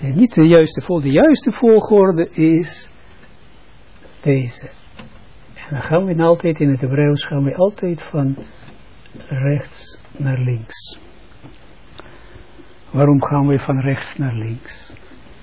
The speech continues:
Rechts betekent chassadim. En links betekent gvorot, gvora. Rechts, chassadim betekent, eh, het kracht van geloof, van het goede, van iets wat leven geeft.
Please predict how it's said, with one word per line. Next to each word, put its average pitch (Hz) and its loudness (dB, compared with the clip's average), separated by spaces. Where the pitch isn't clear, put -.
Rechts 165 0
betekent 139 -2
chassadim. 135 -4
En 131 -4
links 160 0
betekent 139 -4
gvorot, 135 -4
gvora. 131 -8
Rechts, 160 0
chassadim 160 -2
betekent, 151 -4
eh, 143 -2
het 135 -6
kracht 131 -4
van 135 -6
geloof, 143 -4
van 127 -8
het 127 -14
goede, 135 -2
van - -8
iets - -6
wat 139 -6
leven 139 0
geeft. 127 -8